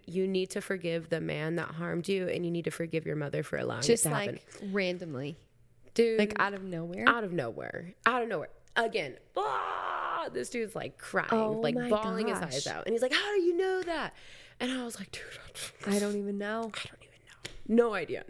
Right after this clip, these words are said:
Speaker 1: No idea."
Speaker 2: Wow.
Speaker 1: And so then at this point, this dude's, like, weirded,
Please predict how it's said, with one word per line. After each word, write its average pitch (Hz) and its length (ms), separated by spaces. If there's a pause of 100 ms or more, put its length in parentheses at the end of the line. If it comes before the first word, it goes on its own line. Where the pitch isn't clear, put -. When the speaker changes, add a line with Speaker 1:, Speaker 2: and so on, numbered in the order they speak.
(140)
Speaker 1:
No - 100
idea." 180 220
Speaker 2:
Wow. 190 480 (180)
Speaker 1:
And 254 200
so 262 280
then 254 460 (260)
at 208 60
this 294 180
point, 202 200
this 196 120
dude's, 180 220
like, 127 240
weirded, 156 560